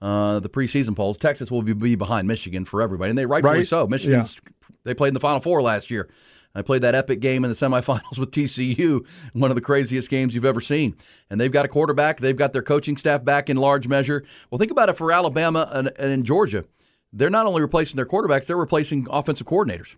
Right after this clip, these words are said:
Speaker 1: Uh, they have, they have a whole new, I mean, Nick Saban and Kirby Smart are still there, so that is the, that's the foundation. But at the same time, not only is Alabama replacing Bryce Young,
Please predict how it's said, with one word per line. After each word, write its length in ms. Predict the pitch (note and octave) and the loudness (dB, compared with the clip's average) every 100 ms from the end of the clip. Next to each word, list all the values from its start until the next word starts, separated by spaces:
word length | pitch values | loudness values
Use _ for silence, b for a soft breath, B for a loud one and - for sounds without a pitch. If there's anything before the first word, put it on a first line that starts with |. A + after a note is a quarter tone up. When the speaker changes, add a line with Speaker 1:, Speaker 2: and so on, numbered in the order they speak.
| - | -6
Speaker 1:
Uh, 240 | A2+ A2+ | -2 0
they 180 | A2 C3 | 2 2
have, 180 | C#3 C3 | 0 0
they 60 | C3+ | 0
have 140 | C#3+ | 0
a 40 | B2+ | 0
whole 120 | D#3+ | 0
new, 280 | C#3 C3+ A#2+ b b b _ | 2 2 -2 b b b _
I 40 | |
mean, 240 | B2+ B2+ B2+ | -4 -4 -2
Nick 140 | E3+ | -4
Saban 280 | - E3 D3+ | 0 0 2
and 100 | C3 | 0
Kirby 220 | F3 D3+ | 0 -2
Smart 320 | B2+ D#3 E3 | -4 -2 -2
are 60 | C3 | -2
still 260 | - D#3+ C3 | -2 0 2
there, 180 | D3 | 0
so 140 | A2 B2+ | 0 0
that 220 | C3+ C#3 | 0 2
is 180 | C3 G#2+ | 0 -2
the, 320 | C3 A#2+ A2 b b b _ - | -2 -2 -4 b b b _ -6
that's 380 | A#2+ A#2 C3+ | -2 0 0
the 80 | C3 | -2
foundation. 540 | A#2+ C3 A#2+ E3 - A#2 | -2 0 2 2 0 -2
But 80 | |
at 40 | A#2 | -2
the 40 | |
same 180 | D3 E3 | -2 0
time, 220 | C#3+ B2+ | 0 2
not 160 | B2+ D3+ | 2 2
only 160 | D3 | 2
is 80 | C3 | 2
Alabama 320 | C3+ B2+ B2+ | 2 2 0
replacing 380 | B2 B2+ C3 B2+ | -2 0 0 0
Bryce 260 | A2 A#2+ - | 0 0 0
Young, 320 | F3+ C#3+ B2+ | 2 2 0